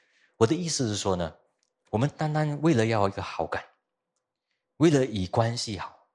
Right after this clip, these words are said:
的时候呢，相反是什么呢？就是你不想要建立你的知识啊，那个知识，对圣经的知识要建起来。OK，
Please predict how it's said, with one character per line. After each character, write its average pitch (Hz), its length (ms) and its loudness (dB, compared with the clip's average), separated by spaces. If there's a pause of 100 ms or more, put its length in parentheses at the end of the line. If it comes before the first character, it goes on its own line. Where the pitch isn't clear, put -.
(340)
的 98 100 0
时 - 180 -4
候 101 160 0
呢， 90 240 -6 (840)
相 147 400 0
反 - 180 -6
是 - 120 -18
什 82 120 -10
么 78 80 -12
呢？ 82 160 -12 (540)
就 - 100 -6
是 127 160 -2
你 98 260 -2 (260)
不 233 120 2
想 82 440 -4
要 104 520 -4 (320)
建 143 360 0
立 135 160 -4
你 87 180 -8
的 85 160 -4 (300)
知 120 200 -2
识 - 240 -4 (800)
啊， 85 200 -18 (560)
那 120 120 -2
个 120 100 0
知 - 300 -4
识， - 200 -6 (280)
对 170 160 2
圣 123 340 0
经 110 160 -6
的 101 100 -8
知 - 220 -6
识 98 260 -6 (120)
要 - 140 0
建 131 360 0
起 - 180 -10
来。 - 220 -12 (1080)
OK， - 360 0